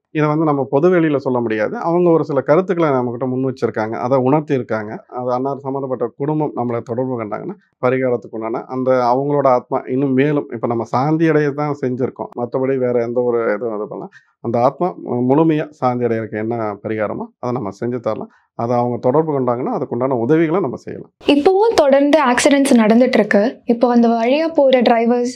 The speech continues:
Speaker 2: அவங்களுக்கெல்லாம் நீங்க என்ன சொல்ல விரும்புறீங்க?
Speaker 1: இல்ல, இப்பவும்னா நம்ம அந்த இருபத்தி நாலாம் தேதி இந்த நிகழ்வுக்கு அப்புறம் நம்ம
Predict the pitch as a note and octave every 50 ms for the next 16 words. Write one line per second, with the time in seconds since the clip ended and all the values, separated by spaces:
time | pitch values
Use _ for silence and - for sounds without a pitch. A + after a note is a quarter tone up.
0 | - - A#3+ B3+ C#4 C#4+ D4+ D4 D4 C#4 C#4+ C#4+ C#4 B3+ A#3 A3 G#3+ A#3 B3+ -
1 | B3+ A3 G#3+ G#3 G#3+ A3 G#3 G#3 G#3 G#3+ G#3 G#3 G#3 A3+ - _ _ _ C3 C3
2 | C3 A#2 A2+ A2+ A#2 - _ - F3 F3 F3+ F#3 F#3 F#3+ F#3+ F#3 F3+ F3 F#3+ G#3+
3 | G#3+ F#3+ F3 D#3+ D3+ C#3 C#3 C3+ C3+ C3 C3 B2+ A#2+ A#2 A2+ A2+ A#2 B2 C#3 D#3
4 | E3 D#3+ - D3+ D3+ D3 C#3+ C#3 C3+ C3+ C#3 C3+ C3 B2+ B2 - - B2+ B2+ B2
5 | B2+ B2 A#2+ A#2 A#2 A#2+ C3+ C#3+ D3 D3 D3 - B2+ A2 - C#3+ E3 E3+ D3 B2+
6 | B2 C3 C#3+ D3+ D3+